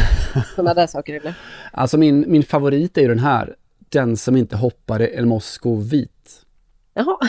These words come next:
Speaker 2: <laughs> ja, det är okej. Ja, de ansluter sig ändå till den liksom lite friskt humör, eh, eh,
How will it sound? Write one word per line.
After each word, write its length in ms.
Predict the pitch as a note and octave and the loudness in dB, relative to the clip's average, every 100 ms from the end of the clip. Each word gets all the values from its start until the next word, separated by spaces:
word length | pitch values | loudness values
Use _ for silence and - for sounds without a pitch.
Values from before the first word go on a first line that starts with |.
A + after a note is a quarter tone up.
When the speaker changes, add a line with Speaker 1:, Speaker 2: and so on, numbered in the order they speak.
| - | -6
Speaker 2:
<laughs> 260 | F3+ - - | -14 -16 -8
ja, 140 | - | -6
det 120 | F3+ | 0
är 60 | C4+ | -2
okej. 320 | - F3 D#3 - - - - _ - | 0 -4 -6 -14 -20 -20 -20 _ -8
Ja, 80 | G3+ | -4
de 220 | G#3 G#3+ E3+ | -2 -2 -2
ansluter 460 | D3 G#3+ - G3 G#3 | -2 -2 -2 -4 -4
sig 120 | C4 | -2
ändå 220 | C#4 F#3+ | -2 -2
till 200 | - A3+ | -4 0
den 160 | G3+ F#3+ | 0 2
liksom 300 | F#3 F#3 F3+ | 0 0 0
lite 280 | F3+ - F3 | -2 -6 -8
friskt 360 | F3 - - | -8 -8 -10
humör, 500 | F3+ F3+ E3 D3+ D3 | -6 -2 -2 -4 -4
eh, 360 | D#3 D#3 D3+ D3+ - _ - | -4 -4 -4 -8 -14 _ -12
eh, 240 | E2+ D3 | -8 -8